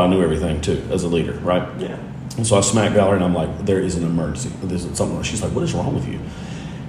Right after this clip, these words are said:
Speaker 1: And, and I start to kinda tell her, and then I, I listen. And what we are talking about on the floor, what is officially happening,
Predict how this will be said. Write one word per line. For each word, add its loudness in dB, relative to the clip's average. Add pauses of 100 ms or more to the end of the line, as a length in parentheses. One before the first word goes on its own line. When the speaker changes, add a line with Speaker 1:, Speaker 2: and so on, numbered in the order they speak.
(400)
Speaker 1:
And, 2
and 4
I 4
start 4
to 0
kinda 0
tell 6
her, 6
and 2
then 2
I, 0 (300)
I -4
listen. 2 (1080)
And 2
what 8
we 2
are 2
talking 2
about 0 (400)
on 2
the 4
floor, 4 (1120)
what 4
is 4
officially 6
happening, 2